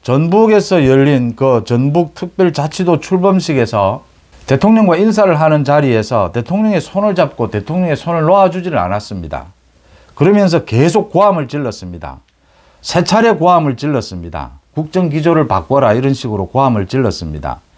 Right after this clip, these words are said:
경호원들이 제지를 했습니다. "고함을 지르면 안 된다.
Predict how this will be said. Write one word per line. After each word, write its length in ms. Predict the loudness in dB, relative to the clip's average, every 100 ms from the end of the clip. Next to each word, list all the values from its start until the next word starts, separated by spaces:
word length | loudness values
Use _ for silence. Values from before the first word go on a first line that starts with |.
| _ -20 -20 -2
경호원들이 640 | 2 4 4 2 0 -2
제지를 400 | -2 0 2 2
했습니다. 480 | -2 -4 -4 -4 0
"고함을 360 | 0 2 0
지르면 280 | -2 -2 -2
안 180 | -4 -2
된다. 460 | -2 0 -2 -2